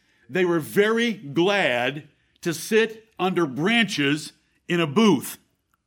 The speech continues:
because they knew it's what the Lord wanted them to do. "Also, day by day, from the first day unto the last day, he read in the book of the law of God." So they just kept the, the preaching going,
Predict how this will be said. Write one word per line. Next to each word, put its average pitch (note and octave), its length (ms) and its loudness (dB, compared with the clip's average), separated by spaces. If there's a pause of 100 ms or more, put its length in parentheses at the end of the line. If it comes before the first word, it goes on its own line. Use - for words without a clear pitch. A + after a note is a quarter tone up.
because C3 320 -4
they C#3 120 0
knew D3+ 160 4
it's C#3+ 120 -2
what D3+ 100 -2
the C3+ 80 -2
Lord D3 240 2
wanted C#3+ 280 0
them C#3 120 -2
to C3+ 60 -4
do. B2 380 -6 (540)
"Also, E3 500 0
day D#3+ 260 0
by G3+ 260 0
day, C#3 480 -2 (160)
from F3 180 -2
the D#3 80 0
first G#3+ 360 -2
day G3 180 2
unto F#3+ 160 0
the - 80 -2
last E3+ 360 -4
day, B2 400 -2 (220)
he F3+ 200 0
read F3+ 380 2
in D#3 160 -2
the C#3+ 80 0
book E3+ 420 -2 (280)
of D#3 120 -2
the C#3+ 100 0
law D3 260 2
of A#2 120 -4
God." G2+ 460 -2 (760)
So - 160 -2
they C#3+ 80 2
just E3 260 -2
kept G3 240 -4
the, D#3 100 -2 (180)
the C#3 120 -2
preaching E3 520 -2
going, C3+ 460 2